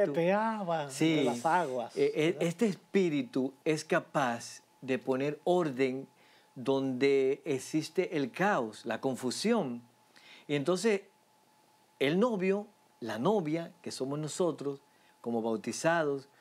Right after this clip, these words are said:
Speaker 2: como hijos de la iglesia, cuando están complementadas estas dos cosas,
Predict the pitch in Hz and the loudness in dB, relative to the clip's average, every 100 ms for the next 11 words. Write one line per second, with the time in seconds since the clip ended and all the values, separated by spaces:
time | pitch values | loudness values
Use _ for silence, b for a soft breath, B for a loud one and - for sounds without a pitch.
0 | b - 120 113 117 117 156 156 160 165 | b -4 0 0 0 -2 -4 -2 0 0
1 | 156 160 143 - 127 120 - b b b | 0 2 0 -2 -4 -4 -8 b b b
2 | b b b 135 147 156 151 156 147 - | b b b 0 0 0 0 0 0 -4
3 | 226 220 196 185 165 139 - 135 120 120 | -4 -2 -2 0 0 -4 -2 -4 -2 -6
4 | - 151 - 139 - - 117 - 120 - | -10 -10 -8 -8 -8 -2 -2 -2 -8 -10